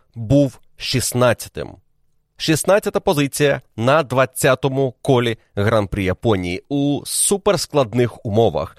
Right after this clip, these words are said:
коли видимість майже нульова, коли помиляються майже усі, і навіть ті, хто ведуть боротьбу за найвищі місця, навіть ті, хто не мають перед собою жодного суперника, і їм ніби ніщо не заважає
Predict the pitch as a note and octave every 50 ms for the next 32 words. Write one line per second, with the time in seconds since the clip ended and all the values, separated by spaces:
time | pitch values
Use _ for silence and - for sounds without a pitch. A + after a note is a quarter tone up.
0 | - - - _ _ - A#2+ B2+ C3+ A#2+ A2 D3+ D#3+ D3 E3 E3 F#3 F#3 - -
1 | - _ _ _ _ _ - A2+ B2 A#2+ A2+ A2 A2 G#2 - A#2+ G#2+ - _ _
2 | _ - G2 G#2 G2+ G2+ G#2 F#2 F#2 E2 - - _ _ _ _ - D3+ D#3 E3
3 | - - F#3+ E3+ E3+ E3+ D#3+ D#3 F3 G#3 G#3+ F3+ - - - - E2 - - _
4 | _ _ _ _ _ _ _ D3+ D3+ D#3+ D#3+ D#3 D3+ D#3+ D3 C3 C#3+ B2+ - C3+
5 | A#2+ - - - G#2 D#2+ D2 E2 A2+ B2+ C#3+ D3 D3 D3 C#3+ - _ _ _ -
6 | D#3+ F3 F#3 F3+ - - _ C#3+ B2+ B2 A#2+ A#2 G#2+ - _ _ - A2 C3 C#3
7 | D3 D3 A2+ G#2 A#2 A#2 A2 G2 E2+ F2 A#2 C3 C#3 - _ _ _ _ _ G#2
8 | F2+ G2 A2+ A#2 A2+ - - A#2 A2 G#2+ G2+ F#2 G2 F2+ - - - E2+ F2+ G2
9 | - - - D2+ D#2+ F#2+ G#2+ A#2 - - - F3 F#3 - - E3 C#3 C3+ C3 B2
10 | C#3 F3 G3 G3 - _ E3 D3 C#3+ - - C#3 A2+ B2 A2+ F#2 D#2+ C#2+ - _
11 | _ _ _ G#2 F#2+ F2+ - C3+ C#3+ D3 C3 G#2 F2 A2 G2 F2 - - F2+ -
12 | C3+ C3+ A#2+ G2 F#2 - - F#2 F#2 F#2 F2+ G#2+ A#2+ G#2 F#2+ G2 - _ _ -
13 | E2+ F#2+ A2 B2+ C3+ A2+ A#2+ A2+ - - _ _ _ _ - A2 G#2 - - A#2+
14 | G#2+ F#2+ E2+ F#2+ F#2+ G2+ F2+ A#2 B2+ B2+ B2 A2+